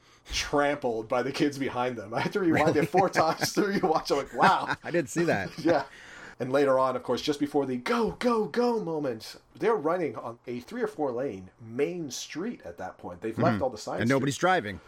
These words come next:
Speaker 1: There's a separating median, and then there's traffic going one direction. It must be a one-way set of lanes. If you look at the traffic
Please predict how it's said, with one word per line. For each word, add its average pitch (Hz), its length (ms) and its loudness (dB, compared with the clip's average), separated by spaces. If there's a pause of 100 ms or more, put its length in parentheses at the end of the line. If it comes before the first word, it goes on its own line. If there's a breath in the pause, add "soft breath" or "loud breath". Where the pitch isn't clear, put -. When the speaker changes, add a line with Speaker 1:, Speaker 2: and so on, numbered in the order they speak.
(120)
Speaker 1:
There's 143 140 0
a 135 140 0
separating 131 640 -6
median, 120 420 -8
and 117 160 -14
then 117 100 -10
there's 110 140 -8
traffic 110 580 -8
going 107 320 -8
one 113 180 -2
direction. 101 420 -12
It 117 80 -12
must 123 160 -8
be 117 60 -6
a 101 40 -8
one-way 101 440 -8
set 110 240 -10
of 98 160 -16
lanes. 107 340 -12 (760 loud breath)
If 143 140 -2
you 147 80 4
look 170 160 2
at 139 80 -4
the - 80 -10
traffic 123 560 -2